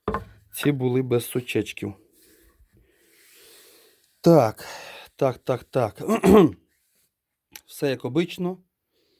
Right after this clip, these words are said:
Ага, порізали на пилорамі, вони полежали до осені.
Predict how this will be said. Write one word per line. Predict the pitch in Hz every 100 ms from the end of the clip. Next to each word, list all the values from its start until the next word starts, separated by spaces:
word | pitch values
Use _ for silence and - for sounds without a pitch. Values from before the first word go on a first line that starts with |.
| _ _ _ _
Ага, | 135 135 123
порізали | - 139 131 127
на | 123
пилорамі, | 120 139 175 208 196 185 170 -
вони | 135 131
полежали | 135 131 156 202 196
до | 180
осені. | 185 170 - 175 175